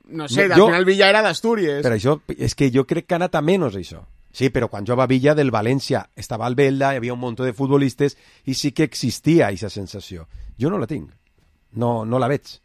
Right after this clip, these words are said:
Speaker 2: No sé, a millor és, és, és algo per lo que al Villarreal li està costant guanyar en Mestalla, no? Que s'ha perdut
Speaker 1: Sí,
Speaker 2: un
Speaker 1: no,
Speaker 2: poc.
Speaker 1: hombre, jo crec que, com tu has dit, se mos ha canviat. O sea, antes per a nosaltres guanyar allí era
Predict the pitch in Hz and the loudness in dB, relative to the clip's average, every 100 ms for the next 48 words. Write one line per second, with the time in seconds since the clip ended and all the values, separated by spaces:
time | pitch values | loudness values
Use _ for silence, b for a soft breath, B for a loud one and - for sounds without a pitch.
0 | _ _ _ _ _ 104 110 160 113 123 | _ _ _ _ _ -10 -4 -2 0 2
1 | 175 185 156 156 - 151 160 165 151 160 | 2 2 0 -4 -4 -4 -4 -2 -2 0
2 | 170 160 151 139 131 135 127 127 120 139 | 2 2 0 0 0 0 0 0 0 0
3 | 135 120 143 120 113 127 120 113 117 110 | -2 -2 -4 -4 -4 -2 -2 0 -2 -2
4 | 107 - 147 85 104 196 _ _ _ _ | -4 -4 -6 -6 -14 -18 _ _ _ _
5 | _ _ 120 131 - 123 135 196 233 139 | _ _ -4 -4 0 0 0 0 0 4
6 | 131 240 196 196 202 226 233 214 208 190 | 6 6 4 0 -2 0 0 0 0 0
7 | 208 190 - 247 254 254 180 160 233 202 | -4 -6 -2 0 0 0 0 2 2 0
8 | 180 175 - 185 185 220 - _ _ _ | -2 -4 0 -2 0 -2 -2 _ _ _
9 | _ _ 220 214 214 214 220 214 220 202 | _ _ 0 0 2 2 2 0 0 2
10 | 214 208 208 202 208 208 208 202 196 202 | 2 4 2 4 2 4 4 4 2 0
11 | 202 | -2